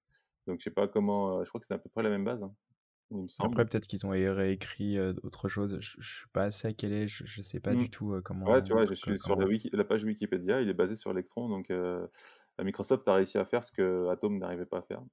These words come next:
Speaker 1: donc, heu, enfin, que GitHub
Speaker 2: Ouais.
Speaker 1: n'arrivait pas à faire, donc, heu, d'ailleurs,
Speaker 2: Non,
Speaker 1: heu,
Speaker 2: après, moi, je, ce qui est, je, je pense qui est, ce qui a vraiment été, heu, hyper sa-,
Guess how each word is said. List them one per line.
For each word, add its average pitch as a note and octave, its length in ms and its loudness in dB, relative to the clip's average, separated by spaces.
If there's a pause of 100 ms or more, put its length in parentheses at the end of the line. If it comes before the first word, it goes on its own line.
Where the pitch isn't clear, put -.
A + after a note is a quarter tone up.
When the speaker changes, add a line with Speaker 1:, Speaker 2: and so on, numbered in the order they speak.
(160)
Speaker 1:
donc, F2 260 -12
heu, E2+ 140 -14
enfin, F2 220 -10
que - 60 -20
GitHub G2+ 260 -4
Speaker 2:
Ouais. F#2 40 -4
Speaker 1:
n'arrivait E2+ 220 -6
pas - 140 -12
à - 20 -16
faire, E2+ 180 -18
donc, - 140 -16 (100)
heu, - 40 -20 (800)
d'ailleurs, G2+ 220 4
Speaker 2:
Non, - 20 -
Speaker 1:
heu, A2+ 60 6
Speaker 2:
après, A2+ 260 0
moi, G#2+ 200 -2
je, - 180 -8 (120)
ce - 120 -10
qui G#2+ 140 0
est, G#2 120 2
je, - 200 -8
je - 100 -12
pense - 220 -2
qui G2+ 260 -4
est, G2 180 0
ce F#2 80 -10
qui - 100 -8
a F#2 80 -2
vraiment G2+ 440 0
été, G2 320 -2
heu, F#2+ 560 -2 (140)
hyper G2+ 280 -2
sa-, - 600 -4